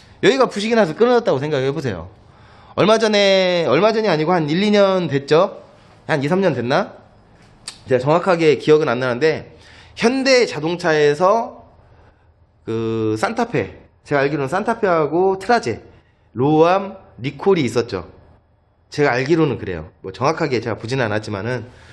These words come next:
리콜이 있었는데 그게 뭐였냐? 부식 때문에 바퀴 운행을 하면서,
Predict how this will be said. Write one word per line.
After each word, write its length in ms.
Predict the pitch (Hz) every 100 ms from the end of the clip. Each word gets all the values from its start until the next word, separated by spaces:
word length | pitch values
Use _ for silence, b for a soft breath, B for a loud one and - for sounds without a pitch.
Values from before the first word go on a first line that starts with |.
| B B B
리콜이 320 | 143 131 165
있었는데 500 | 120 139 131 117 147
그게 160 | 143 120
뭐였냐? 540 | 110 113 110 120 101 -
부식 340 | 147 165 175
때문에 420 | 156 131 139 170
바퀴 800 | 170 123 - 151 139 131 123 113 B B B B
운행을 540 | 120 151 165 147 123 131
하면서, 560 | 214 208 131 165 -